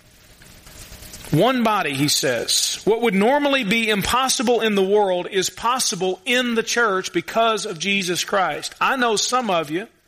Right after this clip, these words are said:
okay? Hang with me for a second. Some of you outside of church probably don't get along real well.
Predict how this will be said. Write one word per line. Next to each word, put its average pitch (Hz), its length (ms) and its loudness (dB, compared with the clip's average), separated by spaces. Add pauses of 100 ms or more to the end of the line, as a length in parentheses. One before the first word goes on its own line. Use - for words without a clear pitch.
(600)
okay? 190 320 0 (880)
Hang 208 220 2
with 214 120 4
me 196 100 2
for 180 140 2
a 160 60 0
second. 175 420 0 (560)
Some 277 360 0
of 247 160 0
you 202 120 2
outside 226 540 0
of 208 100 -4
church 233 420 0
probably 247 260 2
don't 226 160 0
get 214 120 2
along 214 400 2
real 160 200 4
well. 135 380 -2